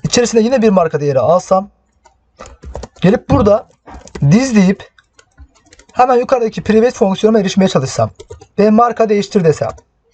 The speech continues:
marka değiştirimin içine de gelen parametre olarak markamı yollasam. Şu an gördüğünüz gibi, hatta şöyle marka bir falan yapalım da en azından kafa karışıklığınız olmasın. Buradaki marka bir, gele-, marka bir ile gelen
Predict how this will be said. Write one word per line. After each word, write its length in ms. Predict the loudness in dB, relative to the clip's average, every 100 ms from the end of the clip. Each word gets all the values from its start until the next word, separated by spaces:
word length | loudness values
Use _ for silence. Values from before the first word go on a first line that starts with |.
| -20 -20 -20 -2
marka 360 | 2 2 2 0
değiştirimin 380 | -2 -2 -2 -2
içine 260 | -2 0
de 180 | 2 0 -4 _ _
gelen 280 | 0 2 2
parametre 680 | 0 -2 -2 -4 0 0 2 2
olarak 520 | 2 4 2 -2 -4
markamı 440 | 0 0 0 0
yollasam. 480 | 0 -2 -4 -6 -12 _ _ _ -20 -20 -20 _
Şu 280 | -4 2 2
an 240 | 2 -2 _ _ _
gördüğünüz 580 | -2 2 2 2 0 0
gibi, 200 | -2 -2
hatta 300 | 0 0 0
şöyle 200 | 0 0
marka 300 | 0 0 -2
bir 80 | -2
falan 200 | -2 -2
yapalım 320 | -2 -2 0
da 220 | 0 0 -8 _
en 120 | 0 0
azından 320 | 0 -2 -2
kafa 260 | -4 -6
karışıklığınız 460 | -4 -4 -4 -2 0
olmasın. 360 | 0 -2 -4 -6 -8 -20 -20 -20 -20 -20 -20 -20 -2
Buradaki 300 | 0 0 2
marka 320 | 0 0 -2
bir, 200 | -2 -6 -10 _ -2
gele-, 180 | -2 0
marka 380 | 0 0 -2 -4
bir 80 |
ile 100 | -2
gelen 440 | 0 0 0 -2